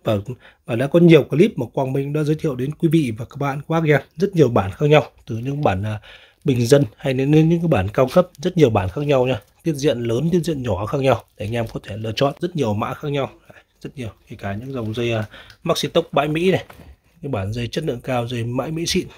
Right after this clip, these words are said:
cũng có nhiều clip chia sẻ cho anh em. Đấy, dây tín hiệu này, dây có chống nhiễu này, hoặc là dây loa, có nhiều, rất nhiều bản rồi. Và clip này thì Quang Minh Audio để giới thiệu đến quý vị và các bạn, các bác em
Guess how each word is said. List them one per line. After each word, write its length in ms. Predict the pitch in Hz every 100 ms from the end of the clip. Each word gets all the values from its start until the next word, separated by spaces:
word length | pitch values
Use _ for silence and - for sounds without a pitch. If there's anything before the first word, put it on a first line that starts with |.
| _
cũng 100 | 151
có 120 | - 143
nhiều 200 | 135 104
clip 280 | 123 156 -
chia 120 | 139
sẻ 80 | 127
cho 180 | 117 110
anh 60 | 113
em. 160 | 117 101 - - - _ _ -
Đấy, 160 | 131 131
dây 100 | 117
tín 160 | 123
hiệu 260 | 117 135 107
này, 100 | - _ _ _ _
dây 180 | 143 127
có 120 | 143
chống 180 | - 143
nhiễu 240 | 143 175 180
này, 100 | 104 - -
hoặc 220 | 110 120
là 80 | 107
dây 200 | 120 123
loa, 340 | 131 127 - - -
có 140 | 127
nhiều, 280 | 131 123 113
rất 140 | 107 160
nhiều 180 | 127
bản 220 | 104 92 104
rồi. 100 | 101 _ _ _ _
Và 140 | - 110
clip 300 | 139 190 185
này 220 | 160 143 _
thì 120 | 123 107 -
Quang 240 | 143 135
Minh 160 | 139 143
Audio 240 | 131 139 127 -
để 120 | 117
giới 120 | 104 135
thiệu 140 | 151
đến 160 | 123 131
quý 100 | -
vị 220 | 147 139 107
và 100 | 110
các 120 | 123
bạn, 220 | 123 117
các 80 | 123
bác 160 | 143
em 160 | 143